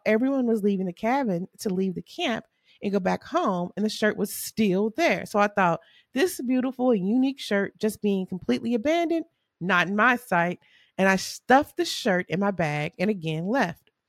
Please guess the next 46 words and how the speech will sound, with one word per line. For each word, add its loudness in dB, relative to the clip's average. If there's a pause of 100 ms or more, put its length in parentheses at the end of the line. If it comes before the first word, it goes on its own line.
(520)
No 6
one 4
missed 2
the -2
shirt 0
at -4
all. -4 (340)
No 4
one 6
even 0
mentioned -2
it, -4
and 0
I 0
successfully -2
got -2
the -4
shirt -4
for -6
myself. -4 (460)
And 4
I 6
love 4
it -6
so -4
much. -4
It's -10
just 0
the -4
only 2
thing -2
I've 0
been -2
wearing. -4 (460)
But 0
sometimes 2
I 0
do 2
think -4
that -4
maybe 0
someone -2
is -8
frustrated -2
right -2
now -4